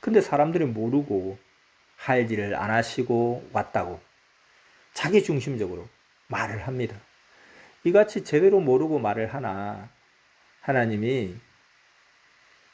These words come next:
자기 육신을 통해 돕고 자기 정신과 마음을 통해 돕고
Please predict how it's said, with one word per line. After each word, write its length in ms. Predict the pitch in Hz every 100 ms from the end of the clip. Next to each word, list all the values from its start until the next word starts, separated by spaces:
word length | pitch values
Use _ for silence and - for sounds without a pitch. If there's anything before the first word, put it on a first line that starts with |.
| _ _ _ _ _ _ _ _ _ _ _ _ _ _ _ _ _
자기 320 | - 180 185
육신을 420 | 180 175 190 160
통해 280 | - 147 143
돕고 520 | 123 - 147 135 107 - _ _
자기 320 | - 160 180
정신과 440 | 190 160 151 190 156
마음을 500 | 110 113 147 214 202
통해 240 | - 175
돕고 520 | 127 110 - 165 101